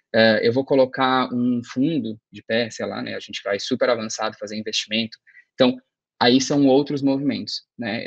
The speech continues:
Ou eu vou me associar a um fundo que já existe, ou vou me associar a outras empresas que já têm esse tipo de, de, é,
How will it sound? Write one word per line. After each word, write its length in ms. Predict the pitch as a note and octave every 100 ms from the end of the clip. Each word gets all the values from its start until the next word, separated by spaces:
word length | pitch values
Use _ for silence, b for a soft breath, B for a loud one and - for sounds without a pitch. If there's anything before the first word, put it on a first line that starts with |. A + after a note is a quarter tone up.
| -
Ou 240 | C3+ C3
eu 60 | A#2+
vou 100 | B2+
me 80 | C3+
associar 760 | C3 C3 - A#2+ B2 B2+ A2+
a 40 |
um 260 | A#2 A#2 A#2
fundo 300 | - B2 B2+
que 80 | B2
já 100 | A#2
existe, 640 | A2 A2 A2+ C#3 B2 -
ou 80 | A2
vou 120 | A2+
me 80 | A#2+
associar 640 | A#2+ - - B2 - A#2+ B2
a 60 |
outras 280 | A#2 B2 B2
empresas 380 | A2+ A2 A#2+ A2
que 100 | A2+
já 140 | A2
têm 240 | G#2+ A#2 A#2+
esse 140 | -
tipo 200 | - -
de, 240 | A2 A2+ A2
de, 360 | A#2 A2 G#2+ _ _ _ -
é, 360 | G#2+ G#2+ G2